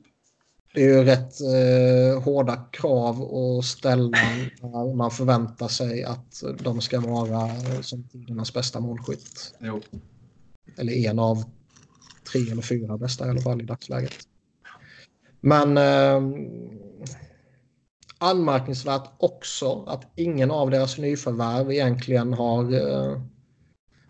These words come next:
Speaker 1: har gjort den där, eh, impacten och succén, typ.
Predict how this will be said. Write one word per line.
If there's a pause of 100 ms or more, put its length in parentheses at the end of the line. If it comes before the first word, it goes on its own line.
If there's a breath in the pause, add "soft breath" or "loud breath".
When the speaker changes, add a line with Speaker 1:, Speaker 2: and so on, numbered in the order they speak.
(140)
Speaker 1:
har
gjort (760)
den
där,
eh, (360)
impacten
och
succén, (160)
typ.